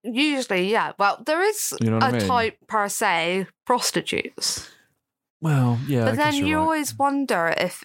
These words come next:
Speaker 1: it's because they were prostitutes or because they were out in the open, vulnerable, easy to kill.
Speaker 2: Or maybe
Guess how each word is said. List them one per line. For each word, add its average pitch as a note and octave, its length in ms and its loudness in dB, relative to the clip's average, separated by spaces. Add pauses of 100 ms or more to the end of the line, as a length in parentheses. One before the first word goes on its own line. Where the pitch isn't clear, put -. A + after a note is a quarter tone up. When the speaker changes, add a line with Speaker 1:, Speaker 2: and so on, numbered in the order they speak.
Speaker 1:
it's - 300 -4
because G#3 400 -4
they F#3+ 120 2
were F3+ 80 -2
prostitutes F#3 760 -2
or G3+ 220 0
because E3+ 680 -4 (340)
they F#3+ 200 0
were F3 120 2
out F3+ 220 0
in F3 60 -4
the F3 120 0
open, E3+ 360 0
vulnerable, D#3 640 -2 (120)
easy D3 320 0
to - 120 -8
kill. - 320 -6 (1300)
Speaker 2:
Or A#2+ 140 0
maybe G2+ 580 2